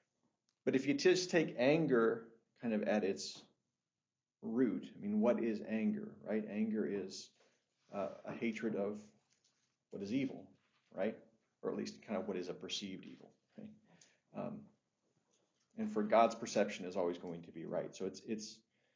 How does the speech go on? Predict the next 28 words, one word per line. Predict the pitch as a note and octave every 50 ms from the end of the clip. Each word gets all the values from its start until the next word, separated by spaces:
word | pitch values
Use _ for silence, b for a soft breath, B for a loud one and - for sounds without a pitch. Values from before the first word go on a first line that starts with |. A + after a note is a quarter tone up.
| _ _ _ _
it's, | - A2 G#2+ - -
it's | A2 G#2+ G#2+
hatred | - - D3 D3 D3 - C#3 C3 - -
towards | - A#2 A2+ G#2+ G#2+
what, | G#2 - - -
that | G2+ G2+ - -
what | G#2+ G2+
is | G2+ G2 G2
evil. | G2 G2 G2 - G2 G#2+ - - _ _ _ _ _ _ _ _ _ _ _ _ _ _ _ _ -
Or | - A#2 A2+
jealousy, | G#2+ A2 D3+ E3+ F#3 E3 D3 D3 - - G2+ - - A#2 - - - _ _ _ _ _ _ _ _ _ _ _ _ _ _ _ _ _ _ _ - - - - _ - - - _ _ _ -
you | B2 C3
can | C3+ C3 B2+ -
only | D#3 F#3+ G3 E3 C#3+
be | C3 B2+
jealous | A2 G#2+ C#3 D3+ C3+ A2 A2 G#2+ - - - - -
if | - G#2+ - G#2+
you | G2+ G2 G2 G2 G#2 - - - _ _ _ _ _ _ _ _ _ _ _ _ _ _ _ -
love | - A2+ C#3+ D3+ C#3+
something, | - - - - - - - - - - _ _ _ _ _ _ -
right? | - A2+ D3 D3+ - - - - _ _ _ _ b b b b b b b b b G#2+
Uh, | G#2+ G#2 - - -
and | A2 G#2 -
so | - A2 G#2 G2+ F#2+ - -
even | C#3 D3 C3+ C3+ B2+
that | A#2+ A2 D#2 G#2+
jealousy | G#2+ B2 C3 C#3+ C3+ B2 - - A2 G2 G2 F#2
is, | F#2 F#2+ G#2 - - - -